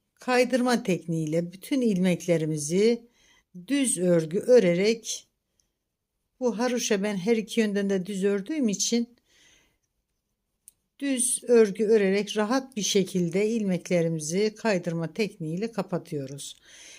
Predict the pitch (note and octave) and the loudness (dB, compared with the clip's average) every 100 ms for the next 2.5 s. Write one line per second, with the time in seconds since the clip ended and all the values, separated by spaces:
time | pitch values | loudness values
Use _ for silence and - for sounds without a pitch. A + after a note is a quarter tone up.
0 | - G3+ A3 C4+ B3 A3+ G#3 F#3+ F3 F3 | -16 -2 2 2 2 0 0 2 0 0
1 | - A#3+ A3 G#3+ G3 F#3+ F#3+ F3+ F3 F3 | -4 0 2 2 0 -2 -2 -2 -2 -2
2 | D#3+ E3 A3 A#3+ - | 0 0 -2 -4 -12